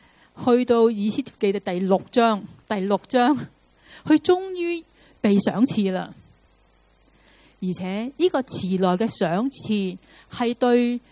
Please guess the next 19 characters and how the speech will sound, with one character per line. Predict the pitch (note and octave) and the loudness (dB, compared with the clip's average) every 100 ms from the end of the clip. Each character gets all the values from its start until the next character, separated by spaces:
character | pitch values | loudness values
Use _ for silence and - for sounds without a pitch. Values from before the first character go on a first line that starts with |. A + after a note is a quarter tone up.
| _ _ _ - | _ _ _ -6
係 | B3 | -2
對 | C#4 | 0
個 | C4+ | 0
滅 | C#4 B3+ G#3 - | 0 0 0 0
族 | G#3+ - | -2 -2
事 | - G3+ G#3 | -4 -2 -2
件 | G3 A3 | -2 0
呢， | C4 C4+ C4 _ _ _ | -2 -4 -6 _ _ _
係 | G3+ B3 | -4 -4
一 | |
個 | B3+ G#3+ F#3+ | 0 0 0
好 | G3+ A#3 D#4 | 2 2 2
重 | - G3+ F3+ F#3 | 4 4 4 2
要 | G3 | 2
嘅 | F#3+ F#3 | 2 -2
契 | - - F#3 F#3 | -4 -4 -4 -4
機 | A3+ G#3 | -2 -2
嚟 | F#3+ - | -2 -6
嘅。 | E2 | -12